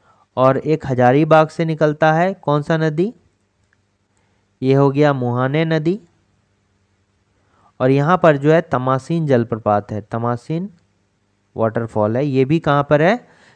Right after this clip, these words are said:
चतरा में है, ठीक है। तो तमासीन वाटर जलप्रपात कहाँ पर है? ये इस नदी पर है, मुहाने नदी पर। ये जो है शंख नदी पर कौन सा जलप्रपात है?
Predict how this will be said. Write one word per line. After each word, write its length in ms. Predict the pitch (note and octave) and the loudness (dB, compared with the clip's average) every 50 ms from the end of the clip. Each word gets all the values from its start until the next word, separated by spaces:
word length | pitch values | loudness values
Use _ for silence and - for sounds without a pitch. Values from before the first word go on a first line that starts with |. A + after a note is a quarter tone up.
| _ _ _ | _ _ _
चतरा 400 | - D3+ C#3 - D#3+ D#3 E3 D#3+ | 0 0 2 2 2 4 4 4
में 140 | D3 B2+ A#2 | 4 0 -2
है, 280 | G#2 G2 F#2+ E2 - _ _ _ _ _ _ _ - _ _ _ _ _ _ | -4 -4 -10 -14 -16 _ _ _ _ _ _ _ -20 _ _ _ _ _ _
ठीक 160 | - D3 - | -4 -2 0
है। 320 | A3 A3 F#3+ C#3 - _ _ _ _ _ | 0 0 0 -2 -6 _ _ _ _ _
तो 80 | - C#3 | -16 -4
तमासीन 540 | - D3 C#3 C3+ C#3+ C#3 - - G3 G3 F#3+ | 0 0 2 2 2 0 0 0 -2 0 2
वाटर 360 | F3 D#3 D3 D3 E3+ D#3+ D#3 | 4 2 2 2 2 0 0
जलप्रपात 640 | D3+ D3 D3 D3 C#3 D#3 C#3+ C3+ - D#3 D#3+ D#3 - | 2 2 0 2 0 -2 -2 2 2 2 2 2 0
कहाँ 300 | - D3+ C#3+ D3 D3+ D3+ | -4 -2 0 0 0 0
पर 120 | E3+ E3 E3 | 2 2 2
है? 300 | F3+ A3 A#3+ - _ _ _ _ _ _ _ _ _ _ _ _ _ _ _ _ _ _ _ | 2 2 0 -4 _ _ _ _ _ _ _ _ _ _ _ _ _ _ _ _ _ _ _
ये 380 | C3+ C#3+ E3+ G#3+ B3 B3 _ _ _ _ _ _ _ _ _ _ _ _ _ _ _ _ _ _ _ _ _ _ _ | 2 2 2 2 2 -2 _ _ _ _ _ _ _ _ _ _ _ _ _ _ _ _ _ _ _ _ _ _ _
इस 180 | F3 F3 - - | -2 -2 -2 0
नदी 240 | E3 D#3 C#3+ C#3 C#3 | -2 0 0 0 -2
पर 220 | C3 - B2+ A#2+ | 0 2 2 2
है, 80 | A#2+ A#2+ | 2 0
मुहाने 420 | B2 C3 C3 C3+ C#3+ D3 D#3 D#3+ | 0 -2 0 0 2 2 2 0
नदी 280 | D#3 D3+ C#3 B2 B2 A#2+ | 0 0 -2 0 0 -2
पर। 260 | A2+ - G#2 G2+ A2+ - _ _ _ _ _ - - - _ _ - F3+ | -2 -2 -6 -6 -8 -14 _ _ _ _ _ -20 -20 -20 _ _ -10 -8
ये 300 | F3 D#3 E3+ G#3+ A#3+ A#3 | -4 2 4 4 4 6
जो 180 | F#3+ G3+ G3+ | 6 6 6
है 80 | G#3 G#3 | 6 4
शंख 440 | G3 - - - G3 G#3 A3 G3+ - | 2 -2 -2 -2 0 0 0 0 -2
नदी 320 | F3 D#3+ D#3 C#3+ D3 D3+ | 0 0 0 2 0 0
पर 180 | D3 F#3 F#3+ F#3 | 2 2 2 2
कौन 280 | - - D#3 D3+ D#3 | 2 0 0 0 2
सा 140 | D3+ F3+ F3+ | 2 0 0
जलप्रपात 680 | E3+ F3 F3+ E3+ E3 F3+ E3+ E3 - F3 E3+ E3+ - | 2 2 0 0 2 0 0 2 4 4 4 4 2
है? 200 | F3+ F#3+ G#3+ - | -2 -4 -4 -8